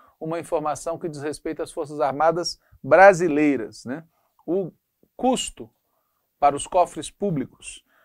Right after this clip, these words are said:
do pagamento dos militares no Brasil é muito alto em proporção a esse mesmo custo nos Estados Unidos, né? Aqui no Brasil, setenta e oito por cento dos gastos,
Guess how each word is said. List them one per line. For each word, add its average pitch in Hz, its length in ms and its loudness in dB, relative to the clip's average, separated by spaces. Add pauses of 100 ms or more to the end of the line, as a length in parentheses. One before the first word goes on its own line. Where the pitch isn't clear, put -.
(220)
do 147 120 -6
pagamento 151 580 2
dos 127 140 -10
militares 127 560 -6
no 127 80 -12
Brasil 131 600 -4 (220)
é 151 120 -4
muito 185 560 -6
alto 143 440 2 (500)
em 208 280 -4
proporção 185 800 -2 (240)
a 147 160 0
esse 160 300 -4
mesmo 135 340 -4
custo 202 480 -8 (320)
nos 185 460 2
Estados 156 640 4
Unidos, 180 540 -4
né? 147 160 -12 (720)
Aqui 208 360 2
no 165 100 -6
Brasil, 165 580 0 (220)
setenta 262 960 0
e 202 80 4
oito 196 360 2
por 165 200 -14
cento 156 460 -12
dos 139 180 -10
gastos, 147 720 2